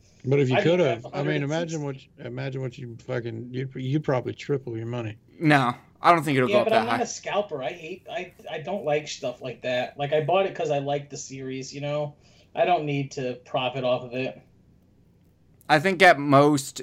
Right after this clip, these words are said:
Speaker 3: it, I think the set will top out at two hundred and fifty dollars.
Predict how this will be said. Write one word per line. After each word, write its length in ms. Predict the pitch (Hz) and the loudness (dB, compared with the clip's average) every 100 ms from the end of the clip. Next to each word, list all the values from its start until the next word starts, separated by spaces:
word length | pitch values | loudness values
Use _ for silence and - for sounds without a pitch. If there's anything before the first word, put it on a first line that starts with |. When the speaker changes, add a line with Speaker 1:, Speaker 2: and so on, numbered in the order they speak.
| - | -8
Speaker 3:
it, 320 | 123 135 120 | 0 0 0
I 140 | 135 | 2
think 300 | 160 220 214 | 2 2 0
the 100 | 208 | 2
set 380 | 175 - 185 170 | 2 4 6 6
will 160 | 147 135 | 2 -4
top 420 | - 156 143 135 - | 0 6 6 6 0
out 640 | 127 127 123 - - - _ _ _ _ _ _ | 4 6 4 -2 -14 -16 _ _ _ _ _ _
at 1000 | 131 131 131 131 127 127 127 127 127 127 - _ _ _ _ | 6 8 8 6 4 4 4 2 0 -2 -10 _ _ _ _
two 220 | - 151 139 | 0 4 6
hundred 240 | 131 123 | 6 4
and 120 | 120 | 0
fifty 220 | - 113 | -4 -8
dollars. 440 | 107 90 90 - | -6 -6 -6 -10